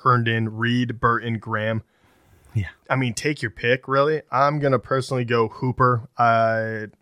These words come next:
Speaker 1: I like the young guy. He showed me a little more. Maybe he pulls it together. I think he has as good of a chance as anyone, and he has less, uh, injury risk than Jordan <laughs> Reed.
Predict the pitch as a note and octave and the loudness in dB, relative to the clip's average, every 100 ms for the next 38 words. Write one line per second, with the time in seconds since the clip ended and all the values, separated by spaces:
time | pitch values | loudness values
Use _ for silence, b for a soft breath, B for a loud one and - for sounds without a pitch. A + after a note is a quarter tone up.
0 | _ C3 B2+ B2+ B2 A#2 A2+ A2+ A#2 A2+ | _ -2 2 2 2 0 2 2 2 0
1 | - A#2 A2 A2 A2+ A2 A2 A#2 A#2+ A2+ | 0 -2 -2 -4 -4 -2 2 4 4 2
2 | B B B B B B B _ - D3+ | B B B B B B B _ 4 6
3 | C#3+ C3+ B2+ A#2 B2+ A#2 A2 A2+ A#2 B2 | 6 6 4 2 0 0 -4 -2 0 0
4 | A2 B2 - A#2+ A#2 A#2 A2 B2 A#2 A2 | -2 -6 -2 -2 -2 -4 -8 -4 -4 -2
5 | - A2+ A2 G#2+ B2 D3 D3 C3+ C3 A#2+ | 0 0 -2 0 2 4 4 2 0 0
6 | G#2+ A#2+ G#2 A2 A#2+ A2+ - _ B2+ A2+ | 2 0 -2 0 0 0 -6 _ -2 -2
7 | G#2 A#2+ G#2+ A2+ G#2+ A2 - A#2 G#2+ G#2+ | 0 -2 0 -2 -2 -6 -6 -10 -8 -6
8 | A2 G#2+ G#2+ A2+ F3+ D#3 | -6 -8 -2 4 6 6